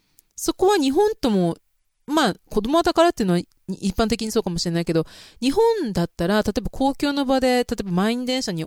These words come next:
お母さんがベビーカーとか持ってったりとかしたら、こう、「なんでここにベビーカー乗って入ってくるわけ？」みたいな、迷惑な態度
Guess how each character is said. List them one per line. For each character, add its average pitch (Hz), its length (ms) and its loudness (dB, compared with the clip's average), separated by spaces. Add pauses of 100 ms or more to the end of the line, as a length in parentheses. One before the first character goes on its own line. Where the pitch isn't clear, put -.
お 165 80 -8
母 180 200 2
さ 160 160 -4
ん 160 80 -12
が 160 180 -10 (200)
ベ 180 100 -2
ビ 220 180 -4
ー - 40 -6
カ 185 140 -2
ー 170 40 -2
と - 140 -12
か - 320 -4
持 160 160 -8
っ - 20 -12
て 180 140 -4
っ 170 40 -4
た 156 140 -8
り 156 140 -6
と 156 120 -10
か 151 140 -6
し - 80 -12
た - 100 -12
ら、 147 120 -12
こ - 260 -12
う、 - 40 -10
「な 196 200 2
ん 330 80 0
で 381 80 0
こ 311 140 -6
こ 302 180 -6
に 277 260 -6 (120)
ベ 220 100 2
ビ 226 160 0
ー - 40 -8
カ 165 140 -4
ー - 40 -6
乗 156 140 -10
っ - 40 -20
て 160 300 -4
入 175 180 0
っ - 20 -6
て - 100 -8
く - 120 -6
る 165 80 -2
わ 147 100 -4
け？」 165 100 -6
み 151 100 -10
た 151 80 -12
い - 20 -12
な、 151 80 -12 (340)
迷 226 160 2
惑 196 200 0
な 160 100 -6
態 175 260 -4
度 160 320 -4